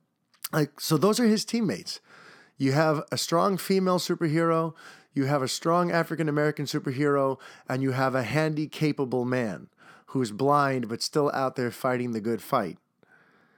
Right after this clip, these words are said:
And now you're pissed that they didn't decide to change the race of Danny Rand, who's always been white, to Asian, because suddenly now things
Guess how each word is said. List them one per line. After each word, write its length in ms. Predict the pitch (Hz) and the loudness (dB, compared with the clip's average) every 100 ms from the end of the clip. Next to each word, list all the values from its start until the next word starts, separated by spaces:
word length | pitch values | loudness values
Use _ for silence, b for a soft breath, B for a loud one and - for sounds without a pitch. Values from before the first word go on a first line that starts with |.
| b b b _ - | b b b _ -2
And 340 | 151 147 151 - | 2 2 -2 -4
now 240 | 151 165 | 0 2
you're 220 | 190 190 175 | 4 2 0
pissed 500 | - 185 180 - - | 0 0 0 -4 -4
that 160 | 139 | -2
they 160 | 143 135 | -2 -2
didn't 560 | 123 165 170 151 - | -2 -2 -2 -6 -8
decide 760 | 131 131 - 139 139 147 151 139 B B B | -4 -2 0 2 2 2 0 -4 B B B
to 280 | - 151 131 _ _ _ - - | 0 2 2 _ _ _ -20 -4
change 480 | - 156 147 160 131 | 0 2 2 0 -2
the 140 | 139 | -2
race 500 | 123 135 139 143 - | 0 0 0 0 -4
of 240 | - 127 110 | -4 -6 -2
Danny 320 | 135 135 139 | -2 -2 -2
Rand, 380 | 120 131 135 123 | -2 -2 -2 -4
who's 140 | 117 | -4
always 400 | 113 127 131 123 | 0 2 2 0
been 240 | - 120 | -4 -2
white, 260 | 113 127 123 | 0 -2 -2
to 180 | 117 110 | -4 -2
Asian, 340 | 120 123 143 B B B | -2 -2 -8 B B B
because 240 | 135 123 | -4 -2
suddenly 420 | - 139 135 135 135 | 0 0 0 0 0
now 220 | 131 131 | 2 0
things 420 | - 143 139 | -2 -4 -2